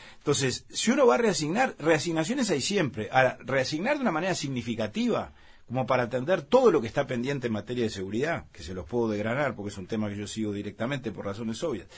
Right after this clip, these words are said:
o para mejorar la situación de calle, o para acercarse en algo que no se ha acercado en nada a la promesa del seis más uno para la educación y la innovación,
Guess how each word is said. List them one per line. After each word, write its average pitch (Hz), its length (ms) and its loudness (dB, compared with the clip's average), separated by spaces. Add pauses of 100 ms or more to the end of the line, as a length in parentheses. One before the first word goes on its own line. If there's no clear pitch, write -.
(540)
o 147 200 6
para 135 200 8
mejorar 131 600 4 (140)
la 123 100 0
situación 127 460 -2
de 131 100 -2
calle, 120 360 2
o 127 160 0
para 131 180 6
acercarse 175 520 2
en 180 120 4
algo 151 420 4
que 107 160 -4
no 123 80 2
se 131 80 -2
ha 123 60 0
acercado 123 400 0
en 131 100 -2
nada 127 500 0
a 104 160 -4 (200)
la 98 160 -6
promesa 117 440 -4
del 101 140 -8
seis 120 220 -4
más 113 240 -6
uno 120 240 -6
para 98 180 -10
la 98 80 -12
educación 107 560 -4
y 95 140 -6
la 101 100 -6
innovación, 143 640 -2